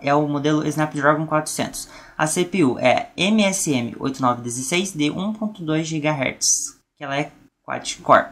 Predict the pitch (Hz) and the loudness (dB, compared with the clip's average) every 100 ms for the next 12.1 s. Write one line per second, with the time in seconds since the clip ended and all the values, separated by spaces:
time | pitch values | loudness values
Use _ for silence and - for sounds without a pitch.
0 | - _ 147 143 139 147 127 123 117 131 | -12 _ -6 -6 0 2 2 2 0 -2
1 | 135 113 110 110 107 107 110 117 123 139 | 0 2 2 2 0 0 -2 -2 -2 -2
2 | 143 190 214 - 208 196 202 208 - 160 | 0 0 0 -2 -2 0 -2 -6 -12 -10
3 | 170 175 160 165 - - - 165 170 196 | -6 -2 -2 -2 -4 -8 -4 -2 0 0
4 | 175 170 165 190 110 - - - 180 170 | 0 -2 -2 -2 -4 -10 -14 -8 -4 -2
5 | 196 208 214 214 196 180 175 196 202 196 | 0 2 4 4 4 2 0 -2 2 4
6 | 277 - _ - - 185 190 170 202 190 | 4 0 _ -20 -8 0 2 4 2 6
7 | 170 160 170 160 151 139 131 127 127 139 | 6 6 4 4 0 0 0 0 0 2
8 | 139 127 135 208 214 - - 131 127 127 | 2 4 4 4 -2 -10 -4 -2 0 -2
9 | 139 139 190 254 - - - - 139 160 | -4 -4 -2 -2 -4 -8 -14 -2 2 2
10 | 147 131 131 131 120 113 123 117 - 123 | 2 -2 -2 -2 -4 -4 -4 -4 -4 -6
11 | - 147 143 147 151 156 - 220 - - | -2 -2 -2 -6 -6 -6 -4 -4 -4 -14